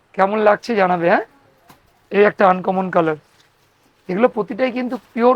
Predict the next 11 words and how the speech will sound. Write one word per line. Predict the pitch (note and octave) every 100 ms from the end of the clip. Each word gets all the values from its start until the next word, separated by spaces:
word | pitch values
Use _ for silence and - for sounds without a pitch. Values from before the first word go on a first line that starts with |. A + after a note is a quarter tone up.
| -
কটন, | G#3 G3+ G3 F#3
কিন্তু | F3 D#3 F#3 _ - F3+
একদম | E3+ F3 G3 D3 - _ _ _ E3
বাংলার | E3+ F3 F#3 G#3 G#3+ A#3 A#3 -
পিওর | G3+ G#3+ G3
কটনের। | F3 E3 D#3+ D3+ _ _ _ _ _ _ _ _ _ _ _ _ -
এই | G3 G#3
একটা | A3+ F#3+
শাড়ি | G3 F#3
দেখো, | D#3+ D3+ - _ _ _ _ _ _ _ _ _ _ _ _ _ _ _ _ _ _ _ _ _ _ _ _ _ _ _ _ _ _ _ _ _ _ _ _ _ _ G3+
এটা | F3+